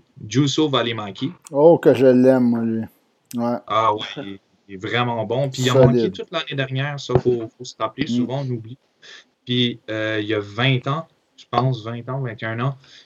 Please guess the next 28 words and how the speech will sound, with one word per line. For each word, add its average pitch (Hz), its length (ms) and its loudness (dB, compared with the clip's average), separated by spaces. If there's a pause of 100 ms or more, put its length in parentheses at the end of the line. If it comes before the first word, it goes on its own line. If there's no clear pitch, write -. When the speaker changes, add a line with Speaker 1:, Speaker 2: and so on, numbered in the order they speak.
Speaker 1:
Puis 113 100 0
à 113 80 2
cet - 140 -6
âge-là, 123 360 0
c'est - 140 -6
vraiment 110 300 -6
important. 110 640 -8
Donc, 107 260 -8
si - 120 -6
tu - 140 -6
manques 135 260 2
une 117 160 -2
année, 135 400 -2 (240)
ça 101 180 -10
peut 120 180 4
être, 113 180 0
Speaker 2:
Ouais. 101 100 2
Speaker 1:
euh, 92 560 -2 (120)
Speaker 2:
T'as 131 120 0
raison. 123 420 4 (800)
Speaker 1:
très 139 240 0
dérangeant 120 520 0
pour 120 160 -6
ton 117 180 -4
développement. 113 680 -2
Puis 107 140 -8
là, 135 200 2
tu 135 40 -16